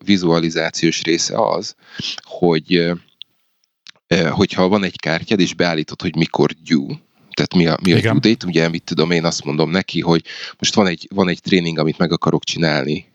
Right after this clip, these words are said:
Speaker 1: ö, január harmincegyedikéig, hogyha az készen van, és kipipálom,
Speaker 2: Kap egy zöld pipát.
Speaker 1: akkor meg is jelenik, akkor ez meg is jelenik, hogy
Speaker 2: Igen.
Speaker 1: mikor, mikor csináltad, és akkor én simán meg tudom csinálni azt, hogy oké, akkor azt a kártyát, azt a, az oszlop aljára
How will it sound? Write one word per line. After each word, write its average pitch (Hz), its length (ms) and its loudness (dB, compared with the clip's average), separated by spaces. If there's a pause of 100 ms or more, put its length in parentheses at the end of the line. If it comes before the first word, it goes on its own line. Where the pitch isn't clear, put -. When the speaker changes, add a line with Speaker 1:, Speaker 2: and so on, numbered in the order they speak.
(280)
Speaker 1:
ö, 80 260 2
január 76 380 0
harmincegyedikéig, 85 960 0 (360)
hogyha - 280 0
az - 160 0
készen 78 560 0
van, 107 300 0 (1400)
és - 120 2
kipipálom, 98 840 0
Speaker 2:
Kap - 180 -2
egy 90 60 0
zöld 85 240 0
pipát. - 260 2
Speaker 1:
akkor 92 200 2
meg 107 160 2
is - 180 -4
jelenik, 90 640 0
akkor - 240 0
ez 92 80 0
meg 95 180 0
is - 180 -8
jelenik, 82 300 0
hogy 85 140 2
Speaker 2:
Igen. 92 180 4
Speaker 1:
mikor, 117 320 2
mikor 85 280 -2
csináltad, 117 500 2
és - 140 0
akkor 175 160 -2 (120)
én 165 60 6
simán 95 360 2
meg 90 140 0
tudom 82 240 -4
csinálni 80 360 -2
azt, 95 140 -2
hogy - 140 0
oké, 131 260 2 (340)
akkor 101 200 2
azt 101 160 -2
a 82 40 -8
kártyát, 87 440 -4
azt - 180 -6
a, 87 160 4
az 92 160 -6
oszlop - 380 0
aljára 69 560 -2